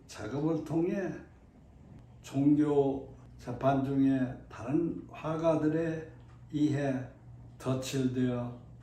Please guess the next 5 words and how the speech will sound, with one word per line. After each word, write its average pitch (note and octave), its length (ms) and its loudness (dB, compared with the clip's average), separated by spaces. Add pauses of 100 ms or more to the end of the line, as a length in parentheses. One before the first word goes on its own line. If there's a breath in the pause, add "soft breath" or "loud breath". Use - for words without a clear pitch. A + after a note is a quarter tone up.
가려지고 B2 680 0
벗겨진 C#3 800 -2
잘 D#3 580 0 (340)
보이지 B2+ 600 2 (220)
않던 B2 720 0